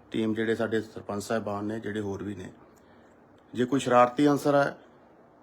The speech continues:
ਉਹਦੀ ਆਪਾਂ ਪਛਾਣ ਕਰੀਏ ਤੇ ਆਪਾਂ ਜਿਹੜਾ ਲੋਕਾਂ ਦੇ ਨਾਲ,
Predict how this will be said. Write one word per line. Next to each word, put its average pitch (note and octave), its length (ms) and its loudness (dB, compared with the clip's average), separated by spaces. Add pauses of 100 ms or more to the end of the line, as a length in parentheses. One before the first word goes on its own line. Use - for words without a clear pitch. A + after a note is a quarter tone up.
(200)
ਉਹਦੀ C3 180 0
ਆਪਾਂ C3 220 2
ਪਛਾਣ A2+ 380 -2
ਕਰੀਏ A#2 300 -2 (1120)
ਤੇ C3 60 -2
ਆਪਾਂ B2 260 0
ਜਿਹੜਾ A2+ 400 0 (720)
ਲੋਕਾਂ A2 300 -2
ਦੇ A2+ 80 0
ਨਾਲ, G2+ 400 -4